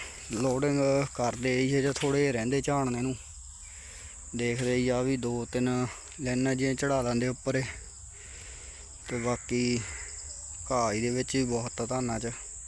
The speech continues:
ਤੇ ਉੱਧਰ ਚੱਲਦਾ ਜੀ ਕੰਮ ਆਪਣਾ ਚੜ੍ਹਾਈ ਦਾ। ਚਲੋ ਜੀ, ਦੇਖਦੇ ਆ, ਜਦ ਲੋਡਿੰਗ ਕਰਦੇ ਫਿਰ ਦਿਖਾਉਂਦੇ ਜੀ ਤੁਹਾਨੂੰ। ਬਣੇ ਰਹੋ ਤੁਸੀਂ ਵੀਡੀਓ ਦੇ ਨਾਲ। ਇਹ ਕੰਮ ਚੱਲ ਪਿਆ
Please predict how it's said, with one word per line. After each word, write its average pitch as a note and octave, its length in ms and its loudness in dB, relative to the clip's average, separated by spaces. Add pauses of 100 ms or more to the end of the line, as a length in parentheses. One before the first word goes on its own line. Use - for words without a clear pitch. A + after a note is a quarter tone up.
(1000)
ਤੇ A#2+ 80 -6
ਉੱਧਰ A#2 320 -2
ਚੱਲਦਾ A2+ 400 0
ਜੀ A2+ 80 2
ਕੰਮ A2 340 -2
ਆਪਣਾ A2+ 260 -2 (180)
ਚੜ੍ਹਾਈ A2+ 360 2
ਦਾ। A#2 180 0 (1800)
ਚਲੋ B2 260 -4
ਜੀ, B2+ 140 2
ਦੇਖਦੇ A#2+ 400 2
ਆ, B2+ 60 4
ਜਦ B2 220 2
ਲੋਡਿੰਗ B2+ 360 2
ਕਰਦੇ A#2+ 320 2
ਫਿਰ B2 100 0
ਦਿਖਾਉਂਦੇ A#2 340 0
ਜੀ A#2+ 60 2
ਤੁਹਾਨੂੰ। B2 320 0 (1000)
ਬਣੇ A2+ 220 -2
ਰਹੋ A#2 140 0
ਤੁਸੀਂ A#2 320 -2
ਵੀਡੀਓ A#2+ 280 0
ਦੇ A#2 80 0
ਨਾਲ। G#2+ 340 -2 (1000)
ਇਹ B2+ 160 -6
ਕੰਮ A#2+ 300 4
ਚੱਲ A2 300 4
ਪਿਆ A#2+ 360 2